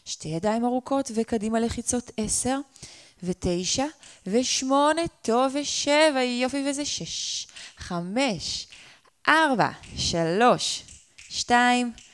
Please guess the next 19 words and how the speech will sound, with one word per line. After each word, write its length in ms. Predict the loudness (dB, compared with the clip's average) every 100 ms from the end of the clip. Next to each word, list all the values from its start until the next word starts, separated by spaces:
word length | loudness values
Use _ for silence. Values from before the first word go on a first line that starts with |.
| -20 -20 -10
אחת, 600 | -8 -6 0 4 4 2 0
ולמגנט 640 | 4 4 4 0 0 0
הגודלים. 400 | 0 4 4 2 -2 -12 _
עשר, 360 | -4 0 2 2 -2 -4
תשע, 380 | -2 -2 -2
שמונה, 540 | -2 0 4 4 2 0
שבע, 480 | 4 6 6 4 0
שש, 340 | 2 2 2 -4 -6
חמש, 440 | 2 4 4 2 -6 -12 -2
ארבע, 280 | 0 2 2
שלוש, 480 | 4 4 6 6 2 -8 -6
שתיים, 400 | 0 2 2 -2 -4
אחת, 520 | -4 -4 -2 -2 -4 -8 0
ולעלות. 1400 | 2 4 2 0 -2 -6 -6 -8 -6 -8 -8 -12 -14 -20 -20 -12 -2
אוקיי, 320 | -2 2 0
לשחרר 420 | 0 -2 0 0
את 100 | -2
כל 880 | 4 6 8 8 8 8 6 6 4 2
הגוף. 460 | 2 2 0 -8